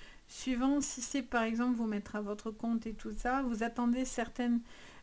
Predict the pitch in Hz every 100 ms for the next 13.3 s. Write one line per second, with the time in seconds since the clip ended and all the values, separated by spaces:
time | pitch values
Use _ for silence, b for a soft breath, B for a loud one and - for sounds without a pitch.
0 | - 208 214 214 208 202 208 - 240 240
1 | 233 233 220 240 254 262 233 208 208 202
2 | - 247 254 240 208 240 240 233 226 226
3 | - 247 294 B B B - 220 247 233
4 | 262 247 240 - 233 226 254 247 220 214
5 | 226 220 233 254 254 208 208 - 196 196
6 | 226 233 220 220 240 240 233 208 214 214
7 | 240 226 233 - 233 233 220 - 247 254
8 | 233 202 202 226 214 214 214 214 208 -
9 | 226 285 B B B B - 214 214 220
10 | 214 214 214 220 233 233 214 214 214 -
11 | 226 220 262 285 - 240 214 220 226 226
12 | - 202 196 208 208 214 220 208 - 240
13 | 247 240 220